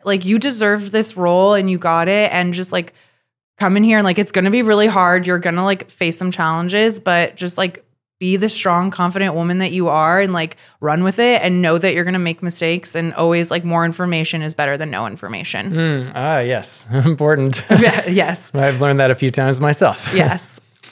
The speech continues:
Speaker 2: What do you think the three most important skills are to thrive at Gooder?
Speaker 1: Receiving and giving feedback, problem solving, and communication. And just, as I said before, always knowing that there's a way. Like, if there's a wall, we'll always find a way to go around it, through it, under it.
Speaker 2: Mm-hmm.
Speaker 1: Like, just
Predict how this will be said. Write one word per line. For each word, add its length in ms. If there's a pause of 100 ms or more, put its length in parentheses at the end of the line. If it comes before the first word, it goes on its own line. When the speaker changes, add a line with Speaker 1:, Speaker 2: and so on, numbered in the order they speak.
(160)
Speaker 2:
What 80
do 80
you 40
think 180
the 80
three 340
most 260
important 380
skills 320
are 320
to 120
thrive 460
at 120
Gooder? 300 (400)
Speaker 1:
Receiving 420
and 120
giving 240
feedback, 680
problem 400
solving, 420
and 300
communication. 680
And 200
just, 220
as 180
I 60
said 180
before, 360
always 380
knowing 460
that 320
there's 200
a 80
way. 280
Like, 260
if 140
there's 220
a 60
wall, 340
we'll 180
always 280
find 180
a 40
way 160
to 140
go 400
around 340
it, 140
through 220
it, 120
under 260
it. 300
Speaker 2:
Mm-hmm. 240
Speaker 1:
Like, 140
just 160